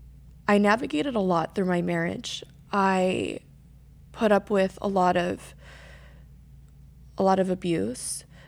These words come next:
um, a lot of emotional and verbal abuse. And I learned through therapy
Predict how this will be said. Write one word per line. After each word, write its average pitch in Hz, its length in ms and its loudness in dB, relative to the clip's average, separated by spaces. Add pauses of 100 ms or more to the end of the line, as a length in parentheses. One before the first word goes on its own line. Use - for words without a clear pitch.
(280)
um, 190 720 -2 (520)
a 233 60 -8
lot 190 160 0
of 180 220 -2 (120)
emotional 190 540 0
and 180 140 -4
verbal 180 380 0
abuse. 196 640 -4 (540)
And 190 200 2
I 185 60 4
learned 185 340 2
through 190 160 0
therapy 185 720 0